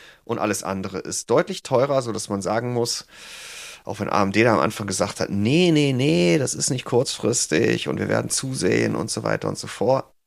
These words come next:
Entweder sehen sie nicht zu oder es funktioniert nicht. U V P ist weg und es ist aktuell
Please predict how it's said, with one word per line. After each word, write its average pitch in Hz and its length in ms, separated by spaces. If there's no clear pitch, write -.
Entweder 135 420
sehen 110 220
sie 175 120
nicht 175 260
zu 170 380
oder 117 180
es 104 120
funktioniert - 680
nicht. 90 420
U 113 100
V 101 180
P 113 260
ist - 300
weg 113 260
und 90 160
es - 160
ist - 160
aktuell - 340